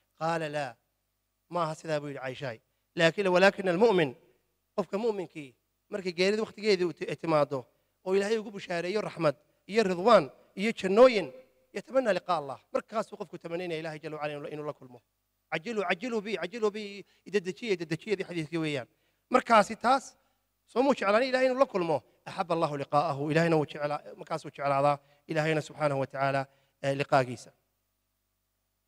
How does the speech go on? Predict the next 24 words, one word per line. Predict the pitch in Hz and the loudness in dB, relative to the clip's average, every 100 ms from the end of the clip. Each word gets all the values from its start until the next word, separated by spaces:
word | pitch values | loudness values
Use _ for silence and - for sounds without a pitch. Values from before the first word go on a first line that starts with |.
| - | 0
Dad | 185 | 0
badan | 170 180 | 0 0
oo | 175 | -2
saalixiinta | - 151 143 170 147 | -4 -8 -8 -14 -12
ka | 185 | -8
mid | 185 | -6
ah | 151 - _ _ - | -6 -10 _ _ -2
ayaa | 180 | -2
markay | 202 175 | -2 -2
naftu | 190 180 | -2 -2
ka | 208 | -4
baxaysay, | 196 185 160 - 147 123 _ _ _ | -2 -2 -2 -2 -6 -6 _ _ _
qosol | 220 - 175 131 - _ _ _ | 2 4 0 -2 -8 _ _ _
iyo | 180 202 | 0 4
dhoolla | 170 160 | 6 6
caddayn | 143 151 190 | 4 4 4
lagu | 170 175 | 6 6
arkay. | 156 - - _ _ _ _ _ - | 4 2 -12 _ _ _ _ _ 0
Iyo | 220 247 | 2 4
dad | 233 - 190 | 2 2 6
baa | 220 190 165 | 8 8 6
laga | 175 220 | 2 0
soo | - 233 | 4 6
wariyey, | 202 170 156 | 6 4 2